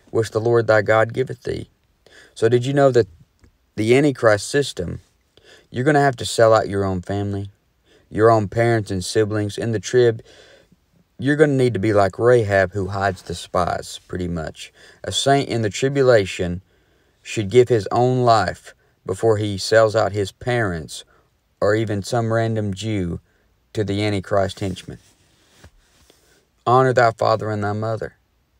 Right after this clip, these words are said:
That's gonna apply in the tribulation. It applies today. I mean, and even all these commandments apply today. Uh, they have nothing to do with whether or not we're going to heaven. We're not saved by works.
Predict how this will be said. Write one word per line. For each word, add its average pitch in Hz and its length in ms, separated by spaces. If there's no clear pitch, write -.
That's 113 220
gonna 127 260
apply 95 400
in 85 140
the 85 80
tribulation. - 720
It 113 140
applies 107 380
today. 92 440
I - 60
mean, 120 260
and 120 80
even 143 260
all 120 160
these 113 160
commandments 107 500
apply 104 300
today. 95 500
Uh, 87 100
they 101 180
have 107 160
nothing 123 380
to 98 60
do 107 180
with 104 160
whether 107 180
or 104 60
not 101 160
we're 95 100
going 98 280
to 87 40
heaven. 107 380
We're 101 80
not - 160
saved 98 300
by 92 140
works. 95 580